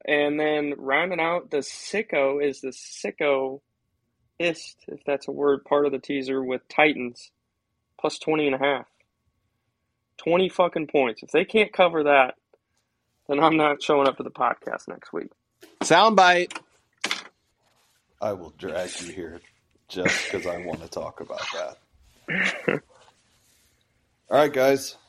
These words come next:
Speaker 3: Week fourteen's in the books. It's been fun. Let's get ready for week fifteen. We're gonna have some playoff clinching scenarios that are gonna start popping up on us. I can't wait to start talking about playoff football with y'all.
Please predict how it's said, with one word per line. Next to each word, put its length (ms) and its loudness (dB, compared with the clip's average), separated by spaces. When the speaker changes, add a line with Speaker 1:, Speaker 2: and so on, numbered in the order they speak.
Speaker 3:
Week 200 -8
fourteen's 640 -10
in 140 -6
the 80 -6
books. 540 -8
It's 120 -20
been 240 -6
fun. 400 -4
Let's 160 -20
get 160 -8
ready 220 -6
for 140 -12
week 240 -8
fifteen. 420 -8
We're 140 -10
gonna 120 -2
have 200 0
some 100 -8
playoff 400 -2
clinching 380 -8
scenarios 580 -4
that 140 -6
are 60 -6
gonna 200 -6
start 340 -4
popping 380 -6
up 200 -4
on 180 0
us. 240 -6
I 60 -16
can't 320 -12
wait 280 -8
to 60 -16
start 300 -12
talking 320 -14
about 260 -12
playoff 280 -10
football 420 -14
with 160 -20
y'all. 280 -16